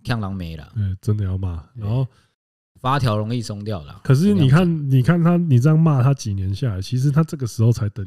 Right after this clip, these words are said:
Speaker 2: 于是差不多就是
Speaker 1: 大学球员。
Speaker 2: 大学毕-，大学毕业的球员这样子。
Speaker 1: 嗯。
Speaker 2: 那我们，
Speaker 1: 对啊。
Speaker 2: 那其实棒球，就是棒球的球员，他全盛时期比较长一点。
Speaker 1: 嗯。
Speaker 2: 不会像说，因为，因为例如说，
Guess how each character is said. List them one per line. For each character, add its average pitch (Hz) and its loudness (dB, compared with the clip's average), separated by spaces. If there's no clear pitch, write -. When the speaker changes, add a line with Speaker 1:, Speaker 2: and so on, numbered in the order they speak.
Speaker 2:
于 90 -14
是 110 -6
差 107 -4
不 113 0
多 107 2
就 104 0
是 107 2
Speaker 1:
大 110 -4
学 165 0
球 143 4
员。 113 2
Speaker 2:
大 - 0
学 104 2
毕-， - -12
大 131 2
学 107 -2
毕 110 0
业 104 2
的 92 -4
球 90 -4
员 92 -6
这 95 -12
样 95 -8
子。 113 -16
Speaker 1:
嗯。 151 -14
Speaker 2:
那 139 -2
我 107 -2
们， 92 -4
Speaker 1:
对 98 -4
啊。 - -14
Speaker 2:
那 143 -2
其 123 -4
实 113 0
棒 117 -2
球， 87 -6
就 120 -2
是 101 0
棒 175 0
球 98 0
的 101 0
球 101 0
员， 95 2
他 101 -2
全 - -4
盛 101 -6
时 92 -8
期 92 -10
比 85 -12
较 95 -4
长 - -10
一 95 -8
点。 101 -14
Speaker 1:
嗯。 95 -8
Speaker 2:
不 113 0
会 117 6
像 120 4
说， 113 4
因 135 4
为， 143 4
因 147 0
为 139 6
例 143 4
如 117 6
说， 113 4